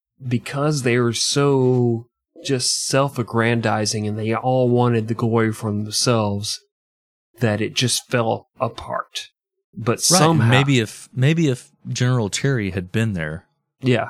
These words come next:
Speaker 2: he would have been able to keep these ragtag bunch together.
Speaker 1: Even our, our main source says that General Terry didn't really want to be a battlefield commander. He just kinda, like, just, like,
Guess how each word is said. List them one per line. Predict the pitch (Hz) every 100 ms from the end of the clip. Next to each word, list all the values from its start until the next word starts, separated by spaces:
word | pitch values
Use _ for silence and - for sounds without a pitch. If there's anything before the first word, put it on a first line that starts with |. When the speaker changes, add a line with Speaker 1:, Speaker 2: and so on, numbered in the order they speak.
| -
Speaker 2:
he |
would | 139 127
have | 117
been | 117
able | 110 104
to | 95 92 92 _ _ _ _ _ _ _
keep | - 135 -
these | 113 101 - - 131
ragtag | 117 120 117 123 120 98 107
bunch | 104 92 -
together. | - - 90 104 - - _ _ _
Speaker 1:
Even | - 180 180
our, | 147 117 107 - _
our | 127 117
main | 127 156
source | 127 - 156 165 117 - - _
says | - - 120 110 107 110 -
that | 113
General | 113 123 110
Terry | - 143 123
didn't | 113 139
really | 127 135
want | 131 113
to |
be | 110 110
a |
battlefield | 113 113 127 143 - 117 113
commander. | - 110 127 160 107
He | 98 113
just | -
kinda, | 110 113
like, | 110 117 - -
just, | 101 98 -
like, | 92